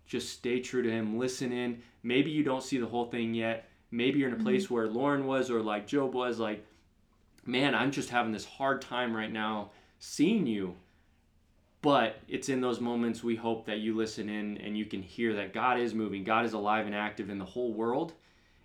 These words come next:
Speaker 1: And we've tasted and seen him. We just want, we want to share that with you. We, we want
Speaker 2: Mm-hmm.
Speaker 1: you to know that he is right there with you every step of the way. In the good, the bad, he's there. He's
Speaker 2: Mm-hmm.
Speaker 1: there with you.
Speaker 2: He's a big God.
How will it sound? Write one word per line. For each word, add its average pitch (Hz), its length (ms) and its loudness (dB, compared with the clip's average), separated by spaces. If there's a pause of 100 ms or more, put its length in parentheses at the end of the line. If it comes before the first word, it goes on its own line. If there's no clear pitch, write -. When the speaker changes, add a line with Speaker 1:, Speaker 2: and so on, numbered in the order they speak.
Speaker 1:
And 107 480 -4 (140)
we've 120 380 -2
tasted 131 480 -2
and 101 120 -4
seen 131 360 -4
him. 95 180 -2
We 110 140 -2
just 127 280 -4
want, 113 340 -2 (520)
we 123 140 2
want 151 220 0
to 92 80 -10
share 104 280 -2
that 90 180 -2
with 90 180 -10
you. 95 120 -2
We, 131 140 0
we 135 260 -4
want 135 240 0
Speaker 2:
Mm-hmm. 113 80 -6
Speaker 1:
you 120 380 0 (180)
to 117 100 -6
know 107 280 -2
that 95 160 -6
he 110 220 -2
is 92 140 -2
right 95 220 -2
there 92 180 -4
with 92 260 -4
you 92 240 -2 (480)
every 107 180 0
step 92 180 -6
of 90 60 -14
the 95 60 -6
way. 87 300 -6
In 113 160 -4
the 104 60 -4
good, 135 460 2 (340)
the 104 60 -8
bad, 110 500 2 (1000)
he's 107 240 -4
there. 92 320 -4 (180)
He's 104 140 -6
Speaker 2:
Mm-hmm. 101 80 -4
Speaker 1:
there 98 120 -4
with 98 200 -6
you. 85 160 -4 (200)
Speaker 2:
He's 214 120 -8
a 196 40 -6
big 214 280 -4
God. 190 280 -4